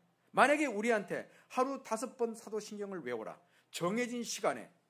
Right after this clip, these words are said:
하루 다섯 번 주기도문을 외워라." 아니, 두 개를 다 해라.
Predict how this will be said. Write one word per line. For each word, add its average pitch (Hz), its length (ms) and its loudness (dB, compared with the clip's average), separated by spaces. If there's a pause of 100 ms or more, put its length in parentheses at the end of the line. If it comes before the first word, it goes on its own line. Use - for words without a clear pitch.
(580)
하루 262 220 4
다섯 262 300 0
번 339 240 0
주기도문을 285 560 -2
외워라." 127 400 0 (100)
아니, 254 260 2
두 294 120 -2
개를 311 280 0
다 233 180 2
해라. 240 360 0